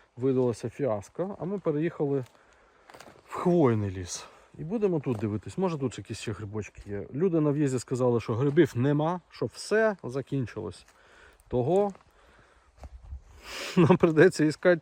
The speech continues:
те, що не закінчилось. Ось, Даша каже, що знайшла два польських. Пішли дивитись,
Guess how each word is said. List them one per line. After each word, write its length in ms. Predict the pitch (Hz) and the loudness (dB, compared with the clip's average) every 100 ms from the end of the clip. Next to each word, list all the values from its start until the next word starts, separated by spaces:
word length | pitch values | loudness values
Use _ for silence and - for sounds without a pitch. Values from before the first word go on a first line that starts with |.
| - | 2
те, 220 | 196 208 - | 2 2 -4
що 200 | - 190 | 0 2
не 180 | 175 175 | 4 4
закінчилось. 680 | 151 113 113 107 - 110 - - - - - - | 2 -2 -4 -6 -8 -12 -12 -20 -20 -20 -20 -16
Ось, 340 | 120 113 98 - | -6 -6 -6 -10
Даша 520 | 123 151 170 170 - | -4 -2 0 -4 -4
каже, 260 | - 147 143 | -6 -4 -4
що 160 | - 107 | -8 -8
знайшла 480 | 113 110 135 135 | -8 -6 -2 -2
два 240 | 127 113 110 | -2 -4 -4
польських. 480 | 110 101 - 117 - | -2 -6 -6 -16 -14
Пішли 340 | 98 - 120 | -16 -10 -8
дивитись, 540 | 107 104 104 92 - | -6 -6 -6 -10 -14